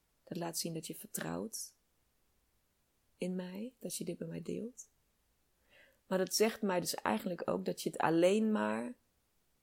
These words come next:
heel even uit hebt gesproken en daarna gelijk weer tegen jezelf hebt gezegd van: "Ja, maar oké, zwaar, het is echt wel onmogelijk.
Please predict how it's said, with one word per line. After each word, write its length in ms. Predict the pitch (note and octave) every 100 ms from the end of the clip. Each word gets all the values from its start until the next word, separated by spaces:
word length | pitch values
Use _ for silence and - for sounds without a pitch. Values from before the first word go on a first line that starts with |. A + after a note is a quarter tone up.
| _ _ _
heel 240 | - A3 A#3
even 360 | - F#3+ F3+
uit 180 | - G#3
hebt 160 | G3 -
gesproken 760 | E3 - - D3+ - - B3+ C4+ _
en 220 | - F3
daarna 440 | F3 E3+ F3 F#3+
gelijk 420 | G#3+ - F3+ A#3+
weer 200 | B3+ A3
tegen 300 | - G3 -
jezelf 320 | F3+ F3 F3 -
hebt 260 | F3 F3
gezegd 320 | - E3 E3
van: 160 | - D#3
"Ja, 200 | D3+ C3
maar 240 | C#3 C3 -
oké, 340 | D#3+ - G#2
zwaar, 280 | - D3 A#2
het 120 | -
is 140 | D3+ -
echt 200 | D3 -
wel 140 | C#3+
onmogelijk. 840 | - D3+ D3+ C#3+ C#3+ - - -